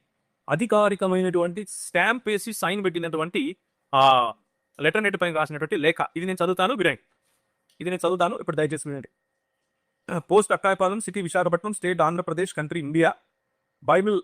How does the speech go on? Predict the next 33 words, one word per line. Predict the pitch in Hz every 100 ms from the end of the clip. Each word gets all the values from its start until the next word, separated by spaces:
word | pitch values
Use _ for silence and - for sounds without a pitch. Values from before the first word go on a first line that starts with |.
| -
వర్డిక్ట్ | 147 175 190 - - -
డాట్ | 156 - 151
ఓఆర్జీ | 170 160 156 160
అనేది | 147 165
వారి | 147 135
వెబ్‌సైట్. | 135 175 160 233 143
ఈమెయిల్ | 180 175 196 -
బీఓయూఐ | 165 180 170 165
ఇండియా | 147 156 160
అట్ | 139 -
ఈటీహెచ్ | 170 175 165 -
డాట్ | 135 -
నెట్. | 170 - 302 _ _ _ _ _
ఫోన్ | - 185
నెంబర్ | 190 170
ఇచ్చారు, | 170 185
ఫ్యాక్స్ | 190 170 180
నెంబర్ | 160
ఇచ్చారు. | 147 147
విశాఖపట్నం | 131 202 202 - 156 156
నుంచి | 160
ఈమెయిల్, | 143 156 160
ఈ | 143 139
లెటర్ | 127 127
వచ్చింది. | - 165 214
తేదీ | 160 156
నాలుగు | 139 147 170 285 _ _ -
తొమ్మిది | 170 190
రెండు | 156 151
వేల | 151
పద్దెనిమిది. | 139 - 131 104 143
మనం | 160
రాసింది | 151 180 185